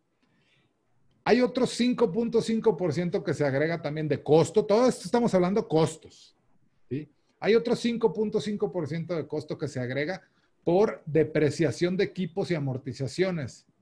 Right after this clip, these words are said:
¿Esto qué es? Para los que no sepan, este rollo es cuánto cuesta, por ejemplo, un robot para ensamblar la carrocería de tal o cual carro. No sé, voy a hablar al aire. Un millón de dólares. Ok, y ese robot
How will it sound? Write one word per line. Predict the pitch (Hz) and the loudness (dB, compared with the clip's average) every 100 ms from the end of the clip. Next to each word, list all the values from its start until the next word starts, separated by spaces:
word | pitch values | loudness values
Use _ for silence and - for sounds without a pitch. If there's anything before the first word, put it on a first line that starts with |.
| _ - | _ -10
¿Esto | 135 190 | -8 -2
qué | - 240 | 4 4
es? | 240 - _ _ _ _ _ _ - | 2 -4 _ _ _ _ _ _ -12
Para | 113 | -8
los | 110 - | -6 -4
que | |
no | 131 147 | -2 2
sepan, | 170 170 175 160 156 | 4 4 2 2 -2
este | 156 170 | -4 -2
rollo | 160 175 175 151 117 _ _ _ _ | 0 4 4 2 -2 _ _ _ _
es | 151 165 - - _ _ _ _ | 2 2 -2 -16 _ _ _ _
cuánto | - 185 202 - 214 - | -2 0 0 0 2 6
cuesta, | 214 180 202 - | 6 6 0 0
por | 185 | 0
ejemplo, | - 175 175 185 - | 0 -2 0 0 2
un | 190 196 | 0 4
robot | 196 190 170 165 202 - - | 4 4 4 4 2 0 -6
para | 165 156 160 175 180 | -2 0 0 0 -2
ensamblar | 160 156 151 165 | -2 -2 2 0
la | 170 156 | 0 -2
carrocería | 147 139 - 131 147 160 | -2 -2 -2 -2 0 2
de | 147 | 0
tal | 123 160 165 | -2 -2 -2
o | 143 | -2
cual | 156 | -2
carro. | 147 160 180 202 - _ _ | 0 0 0 -4 -8 _ _
No | 156 | -10
sé, | 135 143 107 | -2 0 0
voy | 87 135 | -2 0
a | |
hablar | 147 151 | 2 2
al | 147 | 2
aire. | 131 113 95 - | 0 0 -4 -6
Un | 175 196 | 0 2
millón | 202 202 | 4 2
de | 190 | 0
dólares. | 160 135 - - - _ _ _ _ _ _ _ | -2 -4 -8 -20 -20 _ _ _ _ _ _ _
Ok, | 151 - 170 151 - | -10 0 2 2 0
y | 175 | 6
ese | 208 214 226 | 6 6 2
robot | 214 190 214 - | 2 0 0 -4